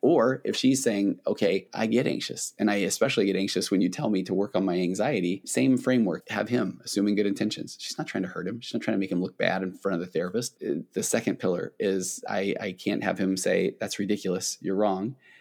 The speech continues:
Uh, third one is ask questions. Again, for him, ask questions before making comments. "Hey, tell me what that looks like to you," talking about to the wife. "How do I, how do I present? If you are feeling anxious, what does that look like?" And if she says, "Uh, well, I feel like you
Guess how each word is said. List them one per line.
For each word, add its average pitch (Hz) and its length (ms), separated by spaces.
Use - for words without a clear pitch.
Uh, 92 140
third 113 260
one 110 140
is 110 200
ask 113 220
questions. - 540
Again, - 300
for - 120
him, 123 300
ask - 180
questions 98 360
before 98 220
making 98 260
comments. - 480
"Hey, 110 400
tell - 140
me 117 80
what 113 140
that 90 160
looks - 180
like 98 220
to - 120
you," 107 460
talking 101 240
about 95 260
to - 80
the 95 100
wife. 117 440
"How 107 180
do 120 140
I, 107 340
how 110 100
do 113 120
I 110 80
present? 98 420
If - 100
you 110 220
are 110 120
feeling 107 340
anxious, 101 360
what 113 100
does 131 80
that 143 140
look 117 220
like?" - 240
And 98 100
if - 40
she 98 100
says, 95 260
"Uh, 95 160
well, 104 120
I 98 80
feel 107 160
like 101 160
you 98 260